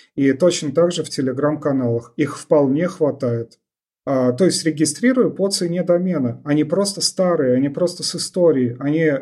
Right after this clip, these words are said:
а, со ссылочным. Ну, то есть если ты умеешь оценивать, а, собственно говоря, почему все меньше вкладываешься в ссылки сейчас, на данном этапе продвижения, в эту нашу эпоху? Ну, потому что есть дропы.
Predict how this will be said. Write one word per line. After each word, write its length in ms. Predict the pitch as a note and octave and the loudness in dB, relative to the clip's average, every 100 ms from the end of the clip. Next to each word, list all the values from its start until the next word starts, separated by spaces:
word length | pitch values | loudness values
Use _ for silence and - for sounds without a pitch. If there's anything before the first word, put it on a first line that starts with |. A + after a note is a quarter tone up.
| - | -2
а, 320 | C#3+ C3 B2 | -2 0 0
со 220 | B2 F#3+ | 0 -2
ссылочным. 920 | F3+ - F#3 F3 D3 - C3+ A2+ A2+ - _ | -2 -2 -2 0 -2 -2 -4 -4 -8 -16 _
Ну, 120 | G#3 | -6
то 100 | G3+ | 0
есть 160 | D#3 F#3 | 0 0
если 220 | F3 D#3 | -4 -2
ты 100 | D#3 | 2
умеешь 380 | D#3 D#3 C#3+ - | 2 0 -2 -2
оценивать, 680 | D#3 - D4 C#4+ D3 B2 - | -2 -2 -2 -2 -2 -4 -4
а, 400 | C#3 C3 B2+ A#2+ - - _ _ _ _ | -2 0 0 -2 -6 -20 _ _ _ _
собственно 400 | - C#3 - D3 | -2 -2 -4 -4
говоря, 340 | C3 C#3 D3+ C#3+ | 0 2 2 2
почему 800 | D3 - F3 F#3+ F3 - - - | -2 -4 -2 0 0 -2 -10 -12
все 220 | - D#3+ | -2 0
меньше 320 | D#3 D3 - | 2 0 -4
вкладываешься 720 | - D#3+ D3 C3 C3+ B2+ - | -4 0 0 0 -2 -2 -4
в 60 | C3+ | -4
ссылки 460 | - D#3+ C3 A#2+ A#2+ | -4 -2 -2 -4 -6
сейчас, 560 | - C#3 - B2+ A#2+ | -4 -2 0 0 0
на 100 | C#3+ | -4
данном 420 | C3 C#3+ C3 B2 B2 | 2 2 4 2 2
этапе 300 | C#3+ B2+ B2 | -2 -2 -6
продвижения, 800 | C#3 A#2+ C3 B2 F#3 F#3 C#3+ | -6 -4 -4 0 0 0 0
в 120 | B2 C3+ | 0 0
эту 240 | C3+ C3+ | -2 -2
нашу 400 | B2+ B2 - B2+ | -2 -2 -2 -4
эпоху? 480 | B2 G3 G3 - - | 0 -2 0 -2 -2
Ну, 100 | D3 | -6
потому 300 | B2+ - D3 | -2 0 0
что 180 | D#3+ - | -2 -2
есть 240 | D#3 C3 B2+ | -2 -2 2
дропы. 540 | D#3+ D#3+ B2 A#2+ | 4 4 2 -4